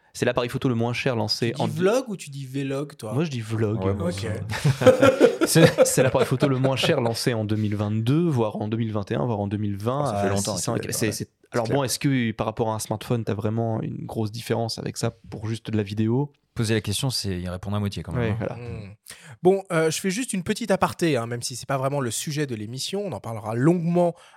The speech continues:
Speaker 2: euh, l'année prochaine, mais bon, voilà, il faut rappeler quelque chose au niveau des, des optiques. Donc déjà, c'est la rétrocompatibilité, euh, pour les personnes qui ont déjà du matériel réflexe en monture Canon E F ou en monture, euh, Nikon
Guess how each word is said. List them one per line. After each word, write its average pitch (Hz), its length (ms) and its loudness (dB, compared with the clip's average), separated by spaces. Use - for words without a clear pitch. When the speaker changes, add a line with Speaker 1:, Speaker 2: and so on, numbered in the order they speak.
Speaker 2:
euh, 110 200 -4
l'année 120 360 -2
prochaine, 208 540 -2
mais 135 240 -2
bon, 131 220 -12
voilà, 117 220 -4
il 123 120 -12
faut 156 120 -4
rappeler 156 220 0
quelque 170 260 -4
chose 160 240 -4
au - 20 -2
niveau 135 260 -6
des, 117 260 -6
des 117 200 -8
optiques. 135 300 -8
Donc 147 160 -8
déjà, 156 240 0
c'est 165 100 -8
la 131 80 -4
rétrocompatibilité, 170 1600 -4
euh, 113 180 -6
pour 127 200 -10
les 135 80 -4
personnes 185 560 2
qui - 160 -14
ont 127 100 -10
déjà 135 260 -6
du 135 100 -10
matériel 127 460 -6
réflexe 180 640 0
en 123 80 -8
monture 127 340 -12
Canon 151 300 -2
E 165 260 6
F - 140 -6
ou 117 140 -8
en 117 40 -8
monture, 131 540 -6
euh, 107 300 -6
Nikon 120 320 -8